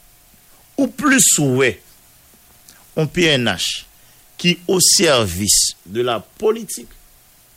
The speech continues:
que P N H là au service de la population, au service du pays tout entier. Ouais, à chaque fois, il y a un problème bandit, on côté. À chaque fois,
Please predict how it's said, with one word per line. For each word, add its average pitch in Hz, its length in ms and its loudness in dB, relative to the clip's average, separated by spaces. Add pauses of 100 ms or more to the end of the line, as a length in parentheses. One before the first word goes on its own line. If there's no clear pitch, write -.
(640)
que - 100 -6
P 156 160 -4
N 131 100 -2
H 123 200 -4
là 123 80 -2
au 113 80 -2
service 110 380 -4
de 113 80 -4
la 107 100 -2
population, 117 760 -8 (640)
au 123 100 -4
service 113 360 0
du 101 140 -8
pays 104 260 -4
tout 95 200 -8
entier. - 300 -2 (2750)
Ouais, 220 180 2
à 226 100 2
chaque - 260 2
fois, 120 400 -4 (460)
il 117 60 -8
y 151 40 0
a - 20 2
un 151 40 -4
problème 143 600 -2 (1160)
bandit, 139 480 -2 (420)
on 127 80 -4
côté. 95 340 -6 (420)
À 185 100 2
chaque 208 240 0
fois, 131 420 -2